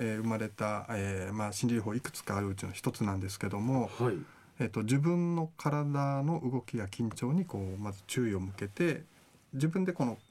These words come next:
Speaker 1: 自分の体をこう、コントロールできるように、えー、支援するような、こう、援助技法なんですけども、
Speaker 2: うん。
Speaker 1: まあ、あの、人間の心と体がこう、つながっているっていうと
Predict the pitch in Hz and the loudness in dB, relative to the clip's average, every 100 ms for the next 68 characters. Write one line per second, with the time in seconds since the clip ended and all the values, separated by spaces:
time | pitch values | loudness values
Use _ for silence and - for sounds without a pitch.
0 | _ - - 110 104 135 175 - 107 - | _ -14 -4 -2 0 2 0 -2 -2 0
1 | 165 165 170 165 156 156 151 151 151 151 | 2 2 2 2 0 -2 0 2 2 0
2 | 160 208 156 127 110 107 - 117 101 110 | 2 2 0 -2 -4 -4 -2 -2 0 -2
3 | 113 120 156 185 160 110 104 104 139 113 | -2 0 2 0 0 -4 -6 -6 -2 -2
4 | 107 107 117 117 104 104 101 98 95 - | 0 0 0 -2 -4 -6 -6 -8 -10 -8
5 | 101 104 123 127 117 120 107 85 76 - | -8 -4 0 0 2 2 4 2 -2 -12
6 | - - _ 143 127 113 117 107 104 113 | -20 -20 _ 0 0 0 -4 -4 -6 -10
7 | - 147 - 147 160 160 - - - 208 | -12 -8 0 2 4 0 -4 -14 -4 -2
8 | 226 - - 120 107 101 101 107 101 - | 0 -2 -2 -2 -2 -4 -6 -8 -4 0
9 | 156 165 175 - 165 180 180 107 101 - | 2 2 -2 0 0 0 -2 -4 -4 -6